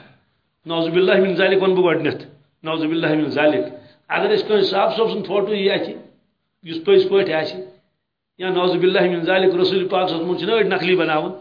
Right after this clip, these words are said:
ؤنِو، أسۍ کیٛاہ کَرو تَتھ سۭتۍ معاملہٕ؟ آ، کَرو نہ، أسۍ سجدٕ کَروس، أسۍ اَستان بناووس، بناووس نہ۔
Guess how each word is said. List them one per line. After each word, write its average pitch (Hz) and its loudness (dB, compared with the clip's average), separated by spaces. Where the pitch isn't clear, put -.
ؤنِو، 190 0
أسۍ 190 0
کیٛاہ 208 0
کَرو 185 0
تَتھ 151 -4
سۭتۍ 160 -8
معاملہٕ؟ 135 -10
آ، 156 -18
کَرو 220 0
نہ، 302 2
أسۍ 226 4
سجدٕ 233 2
کَروس، 285 0
أسۍ 214 0
اَستان 262 0
بناووس، 262 -2
بناووس 190 0
نہ۔ - -8